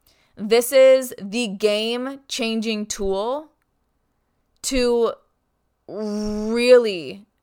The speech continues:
completely changing the relationship that you have with your self-esteem and with your confidence and really connecting with who you are. This is it. This is the most important thing on the planet. And I will continue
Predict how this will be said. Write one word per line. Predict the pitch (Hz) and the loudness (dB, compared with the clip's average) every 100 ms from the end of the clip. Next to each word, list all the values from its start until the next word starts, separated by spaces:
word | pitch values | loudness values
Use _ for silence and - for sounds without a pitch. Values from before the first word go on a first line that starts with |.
| _ _ _ _ | _ _ _ _
completely | - 254 233 - 247 240 240 185 190 | -14 -8 -8 -8 -8 -6 -6 -6 -8
changing | 170 214 196 202 208 | -8 -10 -8 -8 -8
the | 190 | -6
relationship | 170 170 165 - 208 233 226 226 | -4 -4 -6 -8 -10 -6 -6 -6
that | 202 - | -10 -10
you | 180 214 | -10 -10
have | 220 180 175 214 262 - _ _ _ _ - | -2 0 2 0 -4 -14 _ _ _ _ -14
with | 170 208 220 | -2 -2 0
your | 214 | -4
self-esteem | 220 196 190 196 - 202 190 185 _ | -2 -2 -2 -6 -10 -8 -8 -10 _
and | 160 175 | -8 -6
with | 175 170 170 | -4 -4 -6
your | |
confidence | 165 180 165 180 175 175 - - | -6 -4 -6 -4 -6 -8 -12 -10
and | 233 214 214 214 | -6 -4 -6 -4
really | 233 240 262 277 285 294 _ _ _ _ | 2 2 2 -4 -8 -10 _ _ _ _
connecting | 262 226 190 196 208 | -6 -2 -2 -4 -8
with | 180 | -8
who | - | -10
you | 175 165 135 | -10 -10 -8
are. | 101 62 - _ _ _ _ _ _ _ _ _ | -8 -8 -12 _ _ _ _ _ _ _ _ _
This | 202 220 | -2 -2
is | 277 | 0
it. | 254 143 - _ _ _ _ | 2 0 -4 _ _ _ _
This | 196 226 | -8 -4
is | 247 | -2
the | 247 | 0
most | 240 247 247 | 4 4 2
important | 262 247 185 220 | -4 -2 -2 -4
thing | 208 | -6
on | 185 | -6
the | 180 | -8
planet. | - 170 120 98 - | -10 -10 -10 -12 -6
And | 185 | -2
I | 202 | -2
will | 214 | -2
continue | 226 208 - 302 311 302 302 302 | -6 -10 -8 -6 -4 -2 -2 -2